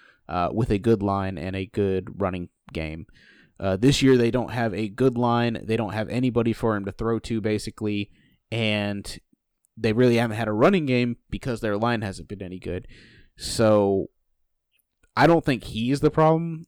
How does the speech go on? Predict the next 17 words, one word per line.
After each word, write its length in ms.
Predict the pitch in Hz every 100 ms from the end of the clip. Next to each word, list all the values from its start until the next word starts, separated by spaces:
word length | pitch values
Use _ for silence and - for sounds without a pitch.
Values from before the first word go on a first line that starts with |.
| _
I 100 | 98
actually 280 | 117 127 123
think, 280 | 131 107 90 - _ _ - -
I 120 | -
mean, 220 | 113 87 -
it's, 220 | 120 117
it's 180 | 92 117
sad 220 | - 123 113
to 40 |
put 160 | 98 120
it, 100 | -
it, 140 | 117 -
it 180 | 156
is 180 | 160 180
the 80 | 135
coach's 380 | - 123 113 101
fault, 280 | - 80